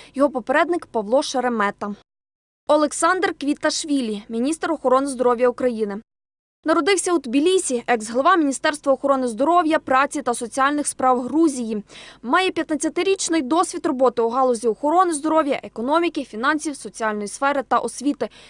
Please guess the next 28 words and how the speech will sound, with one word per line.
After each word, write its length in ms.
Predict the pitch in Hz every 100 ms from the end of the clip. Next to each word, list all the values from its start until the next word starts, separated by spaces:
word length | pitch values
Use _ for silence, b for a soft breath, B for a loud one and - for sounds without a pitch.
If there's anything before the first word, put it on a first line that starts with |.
| B
Його 200 | 254 285
попередник 600 | 269 254 302 320 339 - -
Олег 320 | 220 269 -
Мусій. 460 | 262 - 285 247 - _ _ _ _ _ _ _ -
Олексій 440 | 269 269 - 359
Павленко, 640 | 359 330 320 349 277 226 214
міністр 400 | 220 233 226 247 -
аграрної 480 | 220 294 330 349
політики 440 | - 240 233 - 247
України. 540 | 233 233 214 202 202 - _ _ _ _ _ -
Керував 340 | 359 381 427 392
мережею 420 | 370 392 349 330
магазинів 480 | 285 262 330 339 285
"Фокстрот". 680 | 277 247 - 320 320 - 247
З 60 |
дві 140 | 233 254
тисячі 300 | 277 - 254
одинадцятого 580 | 240 311 359 330 269 233
по 60 |
дві 120 | 233
тисячі 280 | 247 254 247
тринадцятий 640 | 208 262 330 359 370 320 311
рік 220 | 320 247
виконував 640 | 226 - 302 330 320 294 233
обов'язки 480 | 226 311 330 -
члена 360 | 262 269 269 269
наглядової 640 | 247 226 214 320 339 320
ради 320 | 262 277 285